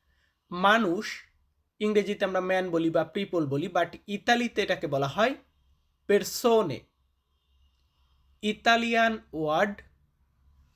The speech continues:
persone মানে হচ্ছে মানুষ। এর পরবর্তী শব্দটি এখানে আছে শরীর।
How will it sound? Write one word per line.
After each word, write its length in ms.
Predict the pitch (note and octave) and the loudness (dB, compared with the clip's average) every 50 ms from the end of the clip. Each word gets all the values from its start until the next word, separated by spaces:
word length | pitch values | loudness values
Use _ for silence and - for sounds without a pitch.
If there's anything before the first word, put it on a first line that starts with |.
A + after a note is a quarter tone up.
| _ _ _ _ | _ _ _ _
persone 880 | - A3 A3 A3 G#3+ - - - B3+ A3+ G#3+ F#3 D#3 D3+ E3+ G#3 C4+ D#4 - - _ _ _ _ _ - | 4 4 4 4 0 -6 -6 -2 0 2 2 0 0 -2 -2 -2 -2 -4 -6 -12 _ _ _ _ _ -8
মানে 220 | D#3+ E3 E3 F3 F#3 | -4 -2 -2 -2 -2
হচ্ছে 540 | F3+ G3+ F#3 - - - - C#4+ D4 E4+ - - _ _ _ _ _ _ _ - | -4 -6 -8 -8 -10 -2 4 4 4 4 2 -8 _ _ _ _ _ _ _ -4
মানুষ। 560 | E3+ F3+ F3+ E3 B2+ G2+ - - - - _ _ _ _ _ _ _ _ _ _ _ _ _ _ _ _ _ _ _ _ _ _ _ _ _ _ _ _ _ _ _ _ _ _ _ _ _ _ _ _ _ _ _ - | 0 0 0 0 -2 -6 -12 -16 -20 -20 _ _ _ _ _ _ _ _ _ _ _ _ _ _ _ _ _ _ _ _ _ _ _ _ _ _ _ _ _ _ _ _ _ _ _ _ _ _ _ _ _ _ _ 2
এর 200 | A3 B3 B3+ B3 | 2 2 2 2
পরবর্তী 560 | - A#3+ A#3 A3 G#3+ F#3+ G3 F3+ - - F#3+ | 0 -2 0 0 0 0 -2 -6 -6 -10 -12
শব্দটি 480 | - - G3 D#3+ D3+ D#3+ E3 C#3 D#3+ D#3 | -8 -6 -6 -6 -4 -4 -4 -4 -4 -6
এখানে 280 | D3 - F3 E3 E3 | -4 -4 -4 -2 -2
আছে 180 | E3 E3 - A#3+ | -4 -2 -4 -6
শরীর। 560 | - - - - A#3 A3 G3+ - C#3+ - - | -6 -6 -2 2 2 2 2 2 -6 -8 -12